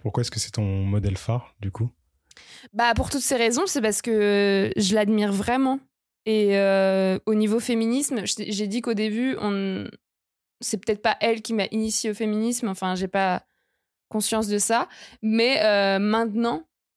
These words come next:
Speaker 2: je trouve que c'est vraiment ça qu'elle m'apporte, c'est un point de vue féministe qui, à elle, on... je veux dire, on a aussi des divergences, on n'est pas d'accord sur tout dans le féminisme, parce que tu le sais, il y a différents mouvements. Et les Femen, c'est un mouvement parmi d'autres.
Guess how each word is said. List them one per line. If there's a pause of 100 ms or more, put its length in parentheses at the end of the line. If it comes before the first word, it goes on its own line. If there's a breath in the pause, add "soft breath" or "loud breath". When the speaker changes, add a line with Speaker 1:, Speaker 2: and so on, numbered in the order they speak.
(440)
Speaker 2:
je
trouve
que
c'est
vraiment
ça
qu'elle
m'apporte,
c'est (800)
un
point
de
vue
féministe (160)
qui,
à
elle,
on...
je
veux
dire,
on
a
aussi
des
divergences,
on
n'est
pas
d'accord
sur
tout
dans
le
féminisme,
parce
que
tu
le
sais,
il
y
a
différents
mouvements. (680 loud breath)
Et
les
Femen,
c'est
un
mouvement
parmi
d'autres.